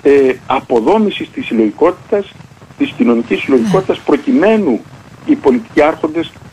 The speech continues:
Speaker 1: να ηγεμονεύουν χωρίς αντιρρήσεις και χωρίς αντίσταση.
Speaker 2: Η αλήθεια είναι ότι το έχουν, α, πετύχει αυτό, την αποδόμηση της συλλογικότητας.
Speaker 1: Απολύτως, μα οι πολιτικές, ξέρετε, στην Ελλάδα δεν είναι δημόσιες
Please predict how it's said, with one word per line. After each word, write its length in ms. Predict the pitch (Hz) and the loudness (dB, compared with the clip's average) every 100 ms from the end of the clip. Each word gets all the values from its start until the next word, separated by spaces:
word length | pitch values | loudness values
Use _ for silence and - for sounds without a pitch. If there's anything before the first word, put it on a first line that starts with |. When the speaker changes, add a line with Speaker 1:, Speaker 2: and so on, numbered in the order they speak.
| - | -4
Speaker 1:
να 320 | 127 131 127 - | 0 2 0 -2
ηγεμονεύουν 840 | 156 151 135 131 110 104 139 139 160 170 - - - | 0 2 2 2 0 2 0 0 -8 -10 -20 -20 -4
χωρίς 380 | - 113 143 - - | 0 2 2 -4 -6
αντιρρήσεις 580 | - 113 113 123 - - - - | -6 -2 -2 -2 -4 -12 -12 -2
και 80 | 196 | -2
χωρίς 360 | - 139 - | 0 -2 0
αντίσταση. 480 | 220 160 285 220 208 | -2 -2 -2 0 -2
Speaker 2:
Η 20 | |
αλήθεια 380 | 202 240 254 277 | 0 0 0 2
είναι 140 | 285 | 2
ότι 120 | 302 277 | 0 0
το 100 | 269 | 0
έχουν, 280 | 269 294 | 2 4
α, 240 | 269 254 247 | 4 2 2
πετύχει 520 | 240 - 311 - - | -2 0 0 0 -2
αυτό, 420 | 143 - 139 139 - | -4 -2 -2 -2 -2
την 160 | 185 | 0
αποδόμηση 640 | 175 170 170 175 165 165 - | 0 0 2 2 2 -2 -2
της 180 | 160 | -4
συλλογικότητας. 1080 | - 165 165 - - 151 151 - 156 160 - - - - - - - | 0 0 -2 -4 -4 -2 -2 -2 -2 0 -6 -10 -20 -20 -20 -12 -2
Speaker 1:
Απολύτως, 800 | 196 - 208 220 233 165 139 - | -2 2 2 2 0 0 0 0
μα 160 | - - | -4 -2
οι 100 | 165 | -4
πολιτικές, 720 | - 143 131 - - 180 175 | 0 0 0 -6 0 0 0
ξέρετε, 420 | - 135 131 127 | -2 0 0 -2
στην 220 | 120 - 110 | -6 -2 -2
Ελλάδα 360 | 92 92 87 | 0 0 0
δεν 180 | 127 214 | -2 0
είναι 160 | 262 175 | 0 0
δημόσιες 560 | 120 110 110 104 104 | 0 2 2 0 -4